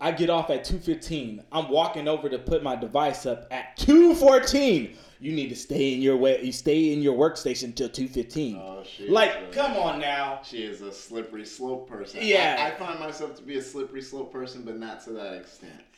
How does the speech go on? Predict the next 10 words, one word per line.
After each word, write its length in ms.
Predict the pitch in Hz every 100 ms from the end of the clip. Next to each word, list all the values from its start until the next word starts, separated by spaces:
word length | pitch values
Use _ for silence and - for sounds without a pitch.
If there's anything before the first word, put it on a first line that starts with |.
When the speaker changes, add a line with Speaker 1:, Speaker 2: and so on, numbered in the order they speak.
| -
Speaker 2:
That's 320 | 208 247 208
Speaker 1:
I, 20 | 156
Speaker 2:
ridiculous. 600 | - 104 - - - -
Speaker 1:
me 220 | 175 240
in 80 | 240
a 40 | 180
leadership 500 | 202 202 - 196 190
role 680 | 180 185 180 180 175 - _ _ -
is 200 | 160 139
like, 400 | 156 139 123